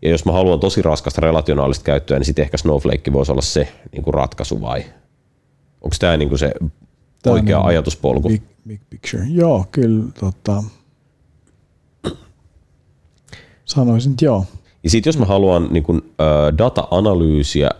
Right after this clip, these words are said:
Speaker 1: ja mulla on niinku todella massiivisia määriä dataa, niin sit sen pitää niinku rakentua sen päälle, että mä vien sen datan niinku data lakeen T M S ja rupean runnomaan sitä Databricksillä tai H D Insight-klusterilla.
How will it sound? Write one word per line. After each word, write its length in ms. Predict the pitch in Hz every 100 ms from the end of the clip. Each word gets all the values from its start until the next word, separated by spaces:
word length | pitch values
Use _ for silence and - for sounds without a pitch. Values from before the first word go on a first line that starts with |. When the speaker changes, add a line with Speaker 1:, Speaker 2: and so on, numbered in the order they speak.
| -
Speaker 1:
ja 160 | 73 -
mulla 320 | 76 76 71 73
on 140 | 71 -
niinku 300 | 78 71 76
todella 300 | 90 85 76
massiivisia 520 | 71 69 76 69 71
määriä 380 | 69 69 69 65
dataa, 320 | 71 - 65
niin 80 | 65
sit 140 | 78 78
sen 200 | 76 71
pitää 340 | 78 - 71
niinku 240 | 71 69 65
rakentua 520 | 76 - 71 67 65
sen 280 | - 73 71
päälle, 280 | 71 67
että 160 | 65 69
mä 40 |
vien 220 | 71 78 71
sen 220 | 71 71
datan 400 | 76 76 67 - - 69
niinku 240 | 69 69 71 67 60 57
data 240 | 76 69
lakeen 400 | 67 67 - 71
T 40 | 73
M 320 | 67 67 67
S 80 | 71
ja 80 |
rupean 360 | 69 67 69 67 -
runnomaan 520 | - 82 80 71 65 -
sitä 140 | 73
Databricksillä 600 | 73 71 67 71 73 69
tai 160 | 67 67
H 160 | 69
D 120 | 69
Insight-klusterilla. 800 | 69 67 65 - - - 58 55